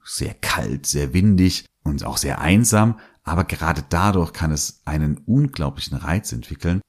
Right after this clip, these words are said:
Man kann hier auch Winter paddeln. Auch das ist sehr, sehr schön, wenn vielleicht irgendwo auch ein bisschen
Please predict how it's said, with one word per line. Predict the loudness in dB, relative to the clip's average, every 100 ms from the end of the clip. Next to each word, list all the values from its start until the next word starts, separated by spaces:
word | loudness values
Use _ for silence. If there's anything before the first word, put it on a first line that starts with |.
| _ _ _ -8
Man | -6 -4
kann | 4 6
hier | 6 4
auch | 0 -4 0
Winter | 2 2 2 0 0 -2
paddeln. | -2 2 2 2 0 _ -20 _
Auch | -8 -6
das | -4 -2 -2
ist | -2 -2 -4 -10 -14
sehr, | -6 2 2 4
sehr | 2
schön, | 2 2 2
wenn | 2
vielleicht | 0 -4 -4
irgendwo | -4 -2 -2 -2
auch | -2
ein | -4
bisschen | -4